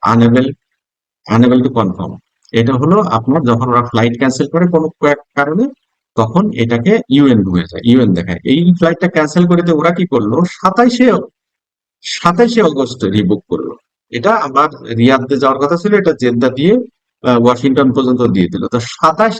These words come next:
তারিখে ওর, আহ, আঠারো তারিখে ওর ওরিয়েন্টেশন, আমরা ষোলো তারিখে বুকিং করে রেখেছি। এই প্যাসেঞ্জারকে ওরা, আহ, সাতাইশে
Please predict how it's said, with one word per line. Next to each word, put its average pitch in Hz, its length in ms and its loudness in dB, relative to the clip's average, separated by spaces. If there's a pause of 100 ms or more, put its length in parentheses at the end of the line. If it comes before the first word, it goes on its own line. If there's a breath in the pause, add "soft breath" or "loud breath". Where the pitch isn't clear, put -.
তারিখে 170 600 2
ওর, 151 460 0 (600)
আহ, 117 320 0
আঠারো 170 280 0
তারিখে 196 320 0
ওর 185 80 4
ওরিয়েন্টেশন, 120 640 -2
আমরা 120 200 0
ষোলো 131 240 -2
তারিখে 143 280 -2
বুকিং 110 280 0
করে 110 180 0
রেখেছি। 98 480 -2
এই 180 180 2
প্যাসেঞ্জারকে 156 580 -2
ওরা, 131 360 0 (600)
আহ, 98 600 0 (680)
সাতাইশে 196 1040 0